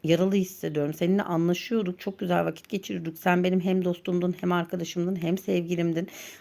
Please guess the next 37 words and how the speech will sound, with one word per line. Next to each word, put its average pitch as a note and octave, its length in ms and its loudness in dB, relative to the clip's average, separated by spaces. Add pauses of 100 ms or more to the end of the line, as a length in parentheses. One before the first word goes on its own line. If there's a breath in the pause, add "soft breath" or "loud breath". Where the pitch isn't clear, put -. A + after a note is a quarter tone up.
Ama F3+ 180 6
ben F#3+ 160 6
şu A3 180 -4
an F3 120 4
kendimi F3+ 380 2
yalnız F3+ 440 2
ve F#3+ 60 2
yaralı D#3+ 360 0
hissediyorum. D3+ 600 -2
Etrafımda F3 480 -2 (120)
birçok G#3 340 -6
kişiler E3 320 0
var F#3+ 120 2
ama A3 220 0
ben G#3 220 2
yalnızım E3 640 0
dedi. C#3+ 340 -2 (1500 loud breath)
Ama G#3 200 4
harekete A3 360 0
geçeceğim A#3 540 0
dedi. F3+ 180 0
Peki G#3+ 180 -2
eylemin F3 580 2
ne B3+ 80 2
olacak D3+ 600 -4
diyelim B2+ 360 -4
o B2+ 120 -4
halde. B2+ 360 -4 (200)
Yarım A#3+ 220 4
yamalak D#3+ 440 0
da D#3 60 -2
olsa C#3+ 300 -4
burada F3+ 200 -2
bir F3+ 160 0 (240)
harekete E3+ 460 -2
geçeceğim F3+ 540 -2
dedi. D3+ 360 -4